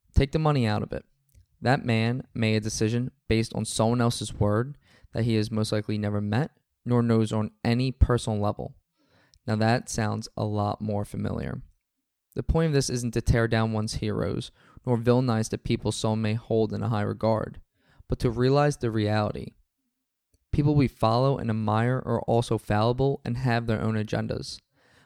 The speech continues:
Another evident example of this is the Liver King and the expose that showed the copious amounts of P E Ds he was taking. Do I think it's possible that the Liver King wanted to inspire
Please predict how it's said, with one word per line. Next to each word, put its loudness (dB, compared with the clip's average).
Another 2
evident 0
example -2
of -2
this -2
is -2
the -2
Liver 2
King -10
and -2
the 0
expose -2
that 2
showed -2
the -2
copious 2
amounts -2
of -6
P -2
E -6
Ds -2
he -4
was -4
taking. -4
Do -2
I -2
think 0
it's -4
possible -4
that -16
the 0
Liver -2
King -4
wanted -4
to -6
inspire -2